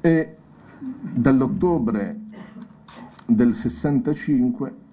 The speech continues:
diviene primo assistente alla cattedra di filosofia teoretica presso la stessa università.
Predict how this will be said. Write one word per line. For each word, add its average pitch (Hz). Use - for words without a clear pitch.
diviene 127
primo 160
assistente 95
alla 101
cattedra 123
di 104
filosofia 117
teoretica 95
presso 117
la 98
stessa 107
università. 92